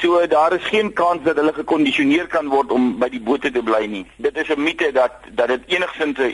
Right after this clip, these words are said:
effek het op haaiaanvalle. Dit word ook onderstreep deur baie mooi, ehm, gepubliseerde papers, navorsingsstukke.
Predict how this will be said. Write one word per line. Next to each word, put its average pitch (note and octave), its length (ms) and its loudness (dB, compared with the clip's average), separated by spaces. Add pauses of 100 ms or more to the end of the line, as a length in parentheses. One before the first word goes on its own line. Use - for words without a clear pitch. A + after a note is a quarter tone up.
effek C#3 280 -2
het C3 180 -2
op A2 220 0
haaiaanvalle. A2 1000 2
Dit A#2+ 160 -2
word B2+ 240 -2
ook C#3+ 160 -2
onderstreep B2 560 -2
deur A#2+ 160 0
baie A#2 240 2
mooi, A#2+ 360 0
ehm, G#2+ 300 0 (100)
gepubliseerde C3+ 1040 0 (220)
papers, D3+ 420 0 (280)
navorsingsstukke. B2 880 0